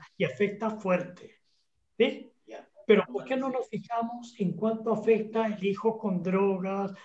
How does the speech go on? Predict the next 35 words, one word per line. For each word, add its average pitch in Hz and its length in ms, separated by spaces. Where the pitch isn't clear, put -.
el 180 180
hijo 180 320
con 180 200
otros 180 280
trastornos, 190 600
etcétera? 185 540
También 151 300
afecta. 214 600
Solo 190 340
que 180 100
nosotros 175 440
ponemos 208 480
el 214 60
dedo 214 380
en 185 160
las 160 120
personas 180 400
con 180 160
síndrome 156 400
de 156 100
Down. 196 380
No 311 260
vemos 262 600
la 160 180
otra 196 320
cara 196 260
de 180 100
la 165 120
moneda. 165 720
Tampoco 208 500
digo 185 260
que 185 120
sean 185 300
la 180 80
mayoría, 170 680